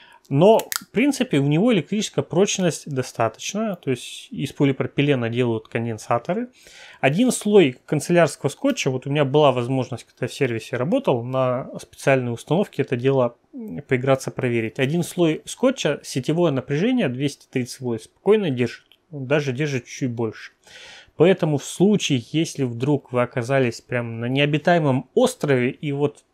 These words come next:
прям срочно нужно заизолировать соединение, то в принципе скотч подойдет.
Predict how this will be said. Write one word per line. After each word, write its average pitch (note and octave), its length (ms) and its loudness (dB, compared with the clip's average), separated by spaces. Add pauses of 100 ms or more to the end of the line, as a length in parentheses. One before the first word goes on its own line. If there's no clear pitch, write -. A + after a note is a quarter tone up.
(120)
прям D3+ 220 4
срочно D3+ 640 2
нужно C3 400 -2 (380)
заизолировать C3+ 920 2
соединение, G3+ 640 0
то - 140 -6
в - 100 -20
принципе G#3 640 0
скотч - 520 -4 (120)
подойдет. C3+ 580 -2